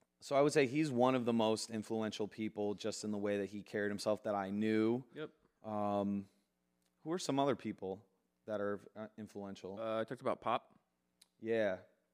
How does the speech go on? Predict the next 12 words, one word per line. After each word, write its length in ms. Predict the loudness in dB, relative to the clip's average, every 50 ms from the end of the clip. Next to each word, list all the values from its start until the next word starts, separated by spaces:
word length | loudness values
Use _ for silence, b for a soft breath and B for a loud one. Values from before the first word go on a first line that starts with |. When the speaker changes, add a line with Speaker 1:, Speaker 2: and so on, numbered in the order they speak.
| _ _ _
Speaker 2:
Uh, 220 | -8 -6 -6 -4
my 240 | -4 -2 -2 -2 -2
mom's 640 | -2 -2 -2 -2 -2 -2 -4 -6 -8 -12 -14 -16 -18 _ _ _ _ _ _ _ _ _
father, 340 | -4 -2 0 0 0 -2 -2 -6 _ _ _ _ -14
our 80 | -14 -10
grandfather. 540 | -8 -8 -8 -6 -4 -2 0 0 -2 -2 -4
We 120 | -8 -6 -4
lived 180 | -4 -4 -4
next 200 | -6 -8 -8 -6
door 160 | -4 -2 -2 0
to 40 | 0
him 200 | -2 -2 -4